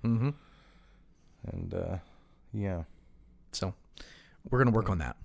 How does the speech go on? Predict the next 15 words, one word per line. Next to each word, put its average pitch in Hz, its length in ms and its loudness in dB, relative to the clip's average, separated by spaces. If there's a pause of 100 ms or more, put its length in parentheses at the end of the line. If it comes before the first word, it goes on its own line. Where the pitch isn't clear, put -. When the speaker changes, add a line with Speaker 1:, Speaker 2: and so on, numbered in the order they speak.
(140)
Speaker 2:
Yeah. 85 220 -6 (120)
Speaker 1:
We 110 120 0
have 92 120 -2
plans. - 380 -4 (120)
Speaker 2:
We 104 60 -2
have 101 100 -4
plans. 107 300 -8
There 98 120 -4
are 98 40 -2
Speaker 1:
Mm-hmm. 101 120 -6
Speaker 2:
plans. 101 180 -8
Speaker 1:
Mm-hmm. 104 320 -4 (840)
Speaker 2:
Well, 127 340 10
this 214 220 10
week. - 320 -2